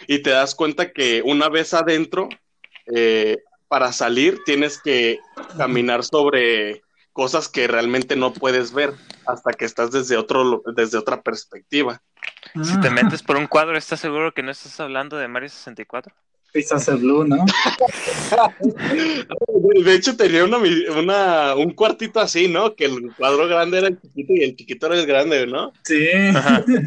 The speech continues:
Speaker 2: Sí.
Speaker 1: <laughs> Sí, sí me acuerdo de eso. ¿Y, y han visto cómo se hizo ese nivel? O sea, co-, ¿cómo se ve como afuera de,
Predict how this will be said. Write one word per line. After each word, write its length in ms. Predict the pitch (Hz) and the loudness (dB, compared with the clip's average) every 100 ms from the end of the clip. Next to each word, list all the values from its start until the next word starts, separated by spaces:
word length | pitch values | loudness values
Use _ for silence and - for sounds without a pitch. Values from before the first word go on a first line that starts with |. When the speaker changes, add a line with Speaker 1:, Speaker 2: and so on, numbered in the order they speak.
| 151 233 - _ | 0 -2 -2 _
Speaker 2:
Sí. 140 | 143 - | -8 -6
Speaker 1:
<laughs> 960 | 190 - - 247 214 - 220 - - | -8 -10 -16 -10 -10 -8 -10 -10 0
Sí, 220 | 190 185 | 4 4
sí 140 | 175 165 | 4 0
me 100 | 165 | 0
acuerdo 340 | 165 170 175 | 0 2 4
de 200 | 135 131 | 4 2
eso. 260 | 139 135 - - - _ - 170 254 247 | 2 0 -2 -18 -20 _ -4 0 0 2
¿Y, 160 | 311 160 151 175 - | 0 0 -8 -12 0
y 60 | 190 | 2
han 100 | 214 | 2
visto 260 | 220 254 | 0 0
cómo 200 | 254 262 - | 2 2 0
se 160 | 196 | -2
hizo 180 | 185 269 | -6 -6
ese 180 | 247 285 | -4 -2
nivel? 540 | 135 131 127 302 339 - | 0 0 0 -2 -6 -6
O 120 | 127 | -4
sea, 180 | 139 135 | -4 0
co-, 200 | 160 156 | -2 0
¿cómo 220 | 156 185 | 0 0
se 140 | 185 | 2
ve 160 | 135 131 | 0 0
como 320 | 190 160 123 | -2 0 0
afuera 380 | 113 135 127 160 | 0 0 0 2
de, 420 | 147 117 104 | 2 0 -4